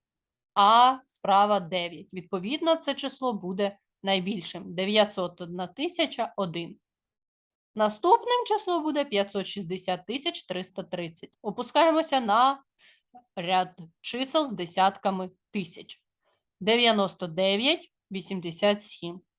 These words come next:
Дев'яносто дев'ять більше, ніж вісімдесят сім. Відповідно, буде число дев'яносто дев'ять тисяч дев'ятсот дев'яносто дев'ять. А за ним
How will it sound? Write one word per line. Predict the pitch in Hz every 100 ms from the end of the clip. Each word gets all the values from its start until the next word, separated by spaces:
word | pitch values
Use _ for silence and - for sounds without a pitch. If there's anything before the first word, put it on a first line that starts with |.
| _
Дев'яносто | 196 190 196 196 190 -
дев'ять | 175 208 285 311 294
більше, | 165 175 196 226 240
ніж | 208 170 175
вісімдесят | 170 190 180 185 - 196 196
сім. | - 180 180 - - _
Відповідно, | 214 - 202 208 277 359 311
буде | 294 277
число | 277 269 - 277 269 _ _ _ -
дев'яносто | 185 190 190 180 - 180
дев'ять | 180 196 254 294 294
тисяч | - 285 294 247
дев'ятсот | 180 180 175 196 226
дев'яносто | 202 180 180 185 - 180
дев'ять. | 175 180 175 175 180 - _ _ - - _
А | 220 202
за | 196 175 175
ним | 180 196 240 370